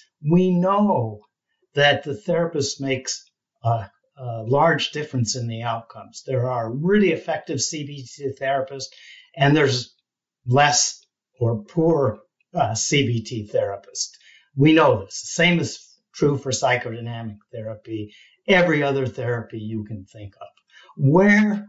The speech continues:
why do we always talk about treatments and conceptualization of, of,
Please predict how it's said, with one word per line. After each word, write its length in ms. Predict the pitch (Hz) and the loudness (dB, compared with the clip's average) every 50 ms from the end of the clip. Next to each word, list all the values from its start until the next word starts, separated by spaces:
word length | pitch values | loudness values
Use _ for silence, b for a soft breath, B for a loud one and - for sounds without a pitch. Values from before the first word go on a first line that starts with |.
| _ _ _ | _ _ _
why 260 | 170 165 165 208 247 | -8 -4 -2 0 2
do 100 | 240 240 233 | 2 2 2
we 160 | 226 220 202 | 2 2 0
always 720 | 190 190 190 190 214 208 202 202 202 170 165 - - - - _ _ _ | 0 0 -2 -4 -4 -4 -4 -2 -2 0 0 0 -2 -6 -10 _ _ _
talk 440 | - - - - 185 196 196 208 - | -10 -2 0 4 4 4 4 2 0
about 380 | 139 120 113 104 104 104 - - | 0 0 0 -2 -4 -6 -10 -12
treatments 680 | - - 175 180 190 185 - 151 147 127 113 - - | -4 -2 0 0 2 0 -2 -2 -2 -2 -2 -4 -6
and 160 | 110 101 - | -12 -16 -12
conceptualization 1400 | - 127 117 - - 180 175 170 175 - 180 160 143 139 139 131 - 151 139 139 160 170 165 - - 127 123 120 | -8 -8 -6 -4 0 2 2 2 2 0 -2 -2 0 0 0 -2 -4 -6 -6 -2 0 0 0 -2 -2 -4 -4 -4
of, 220 | 113 110 107 104 B B B B B B B _ | -4 -4 -6 -10 B B B B B B B _
of, 420 | - 123 120 120 117 104 104 104 | -4 -2 0 0 0 -2 -4 -8